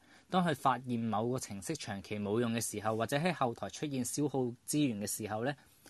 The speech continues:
咁佢就會自動將個 app 關閉咗嘅。咁所以就算你冇做 Q App 呢個動作咧，咁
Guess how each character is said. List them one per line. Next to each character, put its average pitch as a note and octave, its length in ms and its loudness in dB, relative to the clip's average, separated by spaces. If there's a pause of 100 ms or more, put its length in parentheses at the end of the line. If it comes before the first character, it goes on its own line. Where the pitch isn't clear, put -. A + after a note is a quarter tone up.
(280)
咁 F3 160 4
佢 E3 140 2
就 C3 180 6
會 B2 100 6
自 B2 240 2
動 A2+ 180 0
將 C#3+ 180 0
個 C3+ 80 2
app - 200 -2 (240)
關 C3+ 300 4
閉 G#2 240 2
咗 G2+ 200 -4
嘅。 A2 120 -6 (260)
咁 F#3 120 2
所 G3 160 4
以 E3+ 100 4
就 B2+ 120 -2
算 B2 200 0
你 A#2+ 80 2
冇 A#2+ 280 4
做 A#2+ 180 2
Q - 220 -2
App D#3 120 0
呢 D3 100 2
個 C3+ 80 2
動 G2+ 240 -4
作 G#2+ 200 0
咧， B2+ 120 0 (460)
咁 D#3+ 60 -2